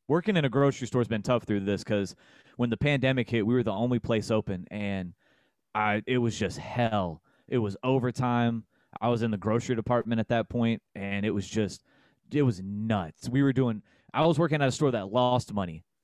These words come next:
like, as a store. We were, we were getting ready to close, and we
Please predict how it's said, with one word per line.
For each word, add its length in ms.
like, 180
as 160
a 60
store. 320
We 100
were, 100
we 180
were 220
getting 240
ready 200
to 80
close, 560
and 420
we 120